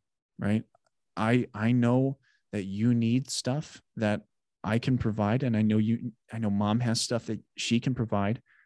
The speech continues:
I need you to be honest enough to ask for it, right?" And I've, I'm having those conversations with him now. And I'm also telling him, like, there's gonna be things that it's probably just gonna be easier for you to do yourself.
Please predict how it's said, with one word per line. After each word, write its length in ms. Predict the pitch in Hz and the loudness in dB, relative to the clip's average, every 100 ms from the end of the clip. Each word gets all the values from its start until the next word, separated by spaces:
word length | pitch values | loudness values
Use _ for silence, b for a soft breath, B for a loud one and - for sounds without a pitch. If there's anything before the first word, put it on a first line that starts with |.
| b b _ _ _ _ _ _ _ _ - | b b _ _ _ _ _ _ _ _ -4
I 80 | 113 | 0
need 200 | 117 117 | 2 2
you 80 | |
to 60 | 113 | 0
be 160 | 107 101 | -2 -4
honest 360 | 101 107 - | -4 -4 -2
enough 220 | 107 95 - | -2 -2 -6
to 140 | - | -8
ask 240 | 98 - - | -6 -6 -8
for 180 | - - | -8 -8
it, 80 | - _ _ _ - | -10 _ _ _ -6
right?" 100 | 98 | -2
And 120 | 101 | 0
I've, 160 | 107 - | 0 0
I'm 120 | 117 107 | -2 -2
having 400 | - 120 123 117 | 0 2 4 4
those 180 | 107 | 4
conversations 680 | - 113 104 - 104 - 104 | 2 0 0 0 -2 -2 -4
with 140 | 104 92 | -4 -2
him 100 | 98 | 0
now. 400 | 107 113 104 - B B B - | 2 2 0 -2 B B B -4
And 40 | |
I'm 80 | 101 | 0
also 200 | 107 - | 0 -2
telling 280 | 110 113 107 | 0 2 4
him, 100 | 104 | 2
like, 180 | 98 95 | 0 -2
there's 200 | 101 - | -4 -4
gonna 120 | 107 | -2
be 100 | 104 | -2
things 320 | - 107 107 | -2 -2 0
that 180 | 104 95 - b b b b _ _ _ | -2 -4 -6 b b b b _ _ _
it's 120 | - - | -18 -12
probably 580 | - 98 104 113 113 | -8 -4 -2 0 0
just 200 | 107 107 | 0 -2
gonna 140 | - 104 | 0 -2
be 200 | 98 98 | -2 -4
easier 260 | 101 113 107 | -2 -2 -4
for 160 | - | -4
you 200 | 101 101 | -4 -2
to 100 | 98 | -2
do 160 | 90 98 | 0 0
yourself. 680 | 98 101 - 98 123 - | 0 0 0 2 0 -4